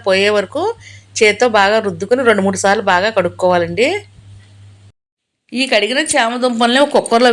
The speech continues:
వేసుకోవాలి. దాంట్లో ఒక స్పూన్ సాల్ట్ వేసుకోవాలి, ఒక గ్లాస్ నిండుగా వాటర్ పోసుకోవాలి.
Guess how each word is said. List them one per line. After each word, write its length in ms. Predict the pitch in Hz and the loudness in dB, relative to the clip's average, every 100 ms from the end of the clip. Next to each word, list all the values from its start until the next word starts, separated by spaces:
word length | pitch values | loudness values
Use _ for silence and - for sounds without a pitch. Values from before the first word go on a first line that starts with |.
| 220 | 4
వేసుకోవాలి. 560 | 190 - 196 190 233 254 | 2 2 4 6 4 4
దాంట్లో 240 | 214 208 247 | 2 0 -2
ఒక 80 | 233 | -4
స్పూన్ 260 | - 220 233 | -2 0 2
సాల్ట్ 280 | 208 180 185 202 | 2 2 2 -2
వేసుకోవాలి, 520 | 185 - 180 175 262 415 523 - - - | -2 0 2 4 2 0 -2 -12 -10 -2
ఒక 100 | 233 226 | 0 2
గ్లాస్ 260 | 202 214 226 | 2 0 -2
నిండుగా 240 | 208 233 226 | 2 4 4
వాటర్ 280 | 165 160 190 | 4 0 -2
పోసుకోవాలి. 540 | 185 175 165 170 214 | -2 -2 0 2 2